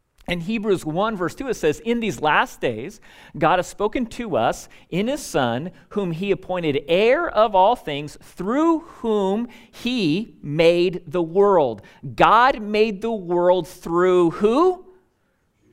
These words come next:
Jesus. Okay, so not only did Jesus exist before Abraham, Jesus existed at creation, the creation of the world.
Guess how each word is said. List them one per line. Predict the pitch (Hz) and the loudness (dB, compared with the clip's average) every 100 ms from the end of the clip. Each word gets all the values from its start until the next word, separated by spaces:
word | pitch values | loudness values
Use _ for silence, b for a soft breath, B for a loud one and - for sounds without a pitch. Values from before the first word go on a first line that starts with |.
| _ - | _ -14
Jesus. | 127 151 302 381 381 143 - - - - _ _ _ b b b b b - | -4 2 4 4 4 0 0 -18 -18 -20 _ _ _ b b b b b -8
Okay, | 147 160 208 | 2 4 4
so | - 226 190 175 - B B | 4 8 8 8 2 B B
not | 196 254 370 359 | 6 8 10 8
only | 359 381 381 330 | 6 4 0 -2
did | 269 247 | -2 -6
Jesus | 202 247 233 220 | -2 -2 0 -2
exist | - 208 175 208 208 175 | 0 0 0 2 2 0
before | 175 185 - 180 170 151 147 _ - | -4 -4 2 6 6 6 0 _ -4
Abraham, | 294 392 403 285 175 143 95 110 233 _ _ _ _ _ _ _ _ - | 2 4 6 4 2 -4 -8 -12 -14 _ _ _ _ _ _ _ _ -16
Jesus | 147 143 285 349 392 240 120 120 - - - - _ - | -12 -4 0 0 0 0 0 0 -4 -12 -18 -20 _ -4
existed | 190 160 190 196 - 185 180 180 165 _ - | -2 -2 0 0 2 -2 0 -2 -8 _ 0
at | 151 - - | 0 -2 -14
creation, | - 240 233 208 302 381 381 320 113 - | -10 -2 0 4 4 4 0 -4 -4 -6
the | 143 | -10
creation | - - 196 180 196 208 - 190 | -10 -6 -4 2 2 0 -8 -4
of | 175 170 | -4 -2
the | 185 | -4
world. | 190 320 415 381 - | -2 -4 -2 -6 -10